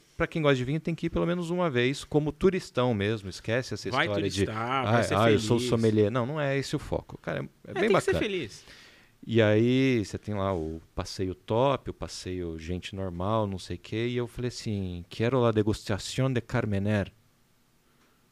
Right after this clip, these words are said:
Speaker 1: A mulher ficou olhando assim, falou, "Que que esse brasileiro com esse espanhol ridículo,
Speaker 2: Quiero.
Speaker 1: portunhol,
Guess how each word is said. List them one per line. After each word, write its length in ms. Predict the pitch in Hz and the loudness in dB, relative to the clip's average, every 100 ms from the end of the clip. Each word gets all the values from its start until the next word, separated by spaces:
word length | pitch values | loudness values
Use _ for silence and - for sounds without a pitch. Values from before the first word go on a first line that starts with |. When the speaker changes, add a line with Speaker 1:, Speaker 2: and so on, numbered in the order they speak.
| _ _ | _ _
Speaker 1:
A 100 | 92 | -10
mulher 180 | 101 107 | -6 -8
ficou 260 | - - 101 | -8 -4 -2
olhando 400 | 87 104 101 87 | 0 0 0 -4
assim, 800 | - - 107 110 107 98 92 92 | -8 -8 -4 -4 -4 -6 -10 -14
falou, 160 | - 92 | -20 -20
"Que 140 | - | -20
que 100 | - | -14
esse 160 | - 104 | -12 -6
brasileiro 640 | 92 104 95 87 95 95 | -2 -2 -2 0 2 2
com 120 | - 95 | -2 -8
esse 240 | - 98 | -8 -10
espanhol 800 | - - _ 98 90 95 92 87 | -10 -12 _ -2 0 2 2 0
ridículo, 1040 | 85 95 87 98 107 - 101 95 92 90 92 - - _ | -2 -2 0 2 2 2 0 2 0 -2 -8 -18 -20 _
Speaker 2:
Quiero. 280 | - - 107 131 | -6 2 4 6
Speaker 1:
portunhol, 460 | 120 98 95 98 | 4 4 6 4